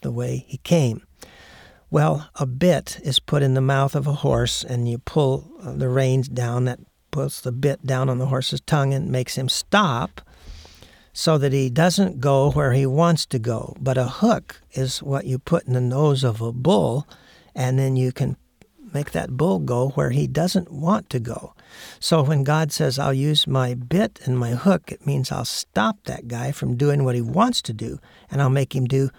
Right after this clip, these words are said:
what he doesn't want to do. And so God still has a bit and a hook, and he knows how to use them. So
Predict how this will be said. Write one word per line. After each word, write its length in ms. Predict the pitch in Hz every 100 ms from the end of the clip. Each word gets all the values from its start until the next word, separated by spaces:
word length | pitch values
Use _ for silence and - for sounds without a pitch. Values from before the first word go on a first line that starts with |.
| _
what 160 | 139 139
he 120 | 165 156
doesn't 380 | - 247 - - _ -
want 220 | 131 117
to 60 |
do. 200 | 110 110 - _ _ _ _ - - - - _ _ _ _ -
And 220 | 160 147
so 200 | - 160
God 300 | 139 180 190
still 300 | - 214 214
has 380 | 151 139 127 -
a 80 | -
bit 340 | 131 131 139 -
and 120 | - 143
a 60 |
hook, 400 | 139 123 - - _
and 140 | 143
he 60 | 143
knows 300 | 151 160 185
how 140 | 139
to 100 | 147
use 360 | 131 123 135 113
them. 320 | 117 123 151 - _ _ _ _ -
So 500 | - - 170 151 -